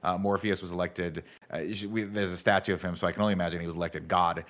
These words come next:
uh, but he couldn't see the forest for the trees with a new power rising, and I guess died as Zion was destroyed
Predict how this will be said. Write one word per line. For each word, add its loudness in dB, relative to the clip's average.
uh, 2
but -4
he -2
couldn't 0
see -4
the -2
forest 2
for -2
the 0
trees -4
with 0
a 0
new 0
power 4
rising, -2
and -4
I -4
guess 2
died 2
as 2
Zion 4
was 0
destroyed -2